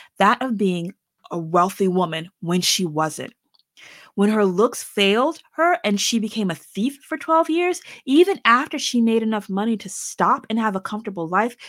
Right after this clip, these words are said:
she wouldn't give it up. She kept fattening her purse until her actions caught up with her and she ended up in jail, where she was born in the Newgate prison. For a time, I thought maybe there would be a flat arc for Moll, but no.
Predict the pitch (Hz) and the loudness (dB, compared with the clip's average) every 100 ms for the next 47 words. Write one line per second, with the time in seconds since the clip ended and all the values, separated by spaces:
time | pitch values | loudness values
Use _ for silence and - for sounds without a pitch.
0 | - - 370 302 302 302 277 269 302 392 | -4 2 2 2 0 0 0 2 0 0
1 | - - - - - - 330 - 311 - | -2 -4 -20 -16 -2 0 0 0 -8 -8
2 | - - 262 277 294 269 285 - - 202 | -10 -2 0 0 -2 0 -2 -2 -4 -4
3 | - 240 233 254 247 - 196 254 - 233 | -4 -4 -4 -4 -6 0 0 0 -4 -4
4 | 202 - 185 175 170 180 170 175 - - | -4 -2 -2 -2 -10 -6 -6 -8 -12 -6
5 | 208 196 233 202 202 208 190 196 185 190 | -2 -2 -2 -2 -2 -2 -2 -2 -2 -2
6 | 165 143 - - _ 190 202 - 233 226 | -2 -4 -8 -16 _ 4 4 6 4 6
7 | 240 190 320 320 220 208 226 - _ - | 4 2 2 2 2 -2 -6 -14 _ -4
8 | 214 208 196 185 165 - 175 156 165 160 | 0 2 0 -2 -6 -6 -8 -8 -12 -16
9 | _ _ - 311 403 - 254 202 185 - | _ _ -2 0 2 0 2 2 2 -2
10 | 247 294 226 202 - 190 190 196 214 233 | -6 -4 -6 -6 -4 -2 0 0 2 0
11 | 170 151 - - 175 185 185 175 - - | -2 -8 -10 -8 -4 -4 -2 -4 -6 -12
12 | 165 190 202 - 262 294 - 330 339 359 | -8 -4 -4 -4 -4 -4 -6 -6 0 4
13 | 370 392 - _ _ _ - 427 - 165 | 4 0 -6 _ _ _ -8 -8 -6 -6
14 | 160 151 | -6 -8